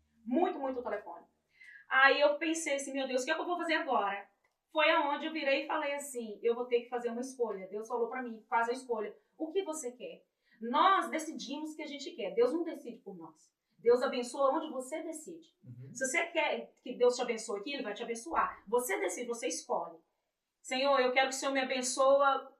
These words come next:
Speaker 1: é, no meu, no restaurante, vou firmar aqui." Deus vai te abençoar onde você quer, mas a decisão cabe a nós, onde
Speaker 2: Uhum.
Speaker 1: você quer ficar. E eu virei e falei assim, "Senhor,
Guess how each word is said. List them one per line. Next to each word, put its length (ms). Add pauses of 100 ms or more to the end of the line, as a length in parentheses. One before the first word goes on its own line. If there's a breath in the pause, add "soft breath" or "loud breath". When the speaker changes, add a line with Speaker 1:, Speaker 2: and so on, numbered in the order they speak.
(100)
Speaker 1:
é, 200
no 120
meu, 280
no 100
restaurante, 640
vou 140
firmar 360
aqui." 300
Deus 240
vai 80
te 80
abençoar 360
onde 160
você 240
quer, 400
mas 160
a 60
decisão 560
cabe 200
a 100
nós, 280
onde 140
Speaker 2:
Uhum. 60
Speaker 1:
você 260
quer 260
ficar. 380 (600 soft breath)
E 100
eu 80
virei 300
e 40
falei 280
assim, 240
"Senhor, 580